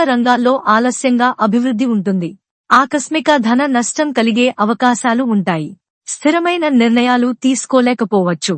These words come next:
గౌరవ మర్యాదలకు భంగం వాటిల్లకుండా జాగ్రత్త పడటం మంచిది. వినాయకుడిని ఆరాధించడం ఈ రాశి వారికి చాలా శ్రేయస్కరం. కర్కాటక రాశి.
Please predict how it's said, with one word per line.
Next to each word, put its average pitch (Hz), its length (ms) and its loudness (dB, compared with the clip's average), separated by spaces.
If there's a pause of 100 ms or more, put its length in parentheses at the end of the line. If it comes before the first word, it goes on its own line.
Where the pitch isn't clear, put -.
(420)
గౌరవ 359 500 0
మర్యాదలకు 285 680 0
భంగం 226 460 0
వాటిల్లకుండా 226 760 0 (140)
జాగ్రత్త 240 580 0
పడటం 254 480 -2
మంచిది. 185 420 -2 (440)
వినాయకుడిని 339 680 0 (100)
ఆరాధించడం 254 760 2 (100)
ఈ 254 140 4
రాశి 240 360 0
వారికి 247 380 0
చాలా 247 420 -2
శ్రేయస్కరం. 208 800 -2 (320)
కర్కాటక 269 520 0
రాశి. 202 440 0